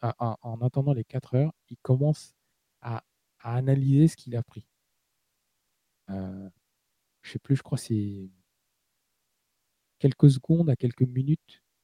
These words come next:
le temps qu'un aliment met pour descendre de l'œsophage jusqu'à l'estomac, puis pour être digesté par l'intestin. D'accord ?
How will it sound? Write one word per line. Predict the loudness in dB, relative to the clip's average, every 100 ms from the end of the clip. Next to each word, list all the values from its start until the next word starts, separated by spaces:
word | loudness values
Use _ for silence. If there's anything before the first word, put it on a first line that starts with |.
| -10
le | -4
temps | -4 -4
qu'un | -4
aliment | -6 -6 -4 -4
met | 0 0
pour | 0 -8
descendre | -8 -6 -6 -2
de | 2
l'œsophage | 2 2 -2 2 2
jusqu'à | 2 -6 -10 -10 -16
l'estomac, | -16 -14 -8 -6 -6 _
puis | -20
pour | -10 -10
être | -10
digesté | -18 -14 -16
par | -16 -18
l'intestin. | -18 -20 -20 _ _ _ _ _ _ _ _ _ _ _
D'accord ? | -6